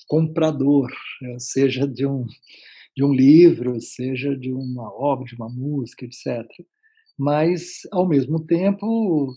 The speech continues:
criou-se toda uma, uma rica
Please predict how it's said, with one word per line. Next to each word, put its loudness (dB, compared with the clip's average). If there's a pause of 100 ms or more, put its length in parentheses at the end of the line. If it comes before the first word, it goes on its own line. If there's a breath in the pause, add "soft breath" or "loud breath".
criou-se 0
toda 0
uma, -2
uma -2
rica 2